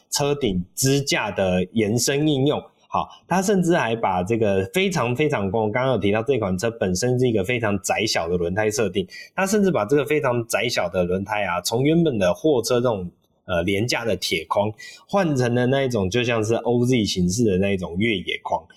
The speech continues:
然后再配上了稍微有点A T胎风格这样的这个轮胎的设定上去，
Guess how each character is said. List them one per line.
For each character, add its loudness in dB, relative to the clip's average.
然 -4
后 -2
再 0
配 -2
上 0
了 2
稍 0
微 2
有 2
点 -2
A -2
T -2
胎 -2
风 0
格 -4
这 0
样 0
的 0
这 -2
个 0
轮 0
胎 -2
的 0
设 0
定 -2
上 -2
去， -2